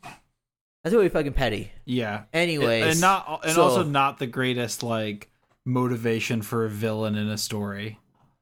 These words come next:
Speaker 1: I'm also kinda confused how, like, yeah, so we get, he's telling the story, we get to see the flashback, and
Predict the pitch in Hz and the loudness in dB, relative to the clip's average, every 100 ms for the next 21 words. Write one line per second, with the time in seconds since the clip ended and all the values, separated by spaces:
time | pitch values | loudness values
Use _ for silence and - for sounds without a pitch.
0 | _ _ _ _ _ - 220 247 254 240 | _ _ _ _ _ -2 0 0 -2 -2
1 | 190 156 151 151 123 131 131 131 139 127 | -4 -2 -4 -4 -4 -2 0 0 -2 -4
2 | 113 117 113 - - _ _ _ _ _ | 0 0 -2 -4 -20 _ _ _ _ _
3 | _ _ _ _ _ _ _ _ _ 208 | _ _ _ _ _ _ _ _ _ 0
4 | 123 - 170 139 127 156 175 202 196 - | 0 -2 0 2 0 -4 -2 0 0 -4
5 | _ - 139 175 - 226 185 160 208 175 | _ -14 -6 -4 -2 -2 0 -2 0 2
6 | 147 147 - 135 117 131 139 - 107 - | 2 -2 -4 -6 -2 -2 -2 -4 -6 -6
7 | 104 104 98 | -8 -6 -6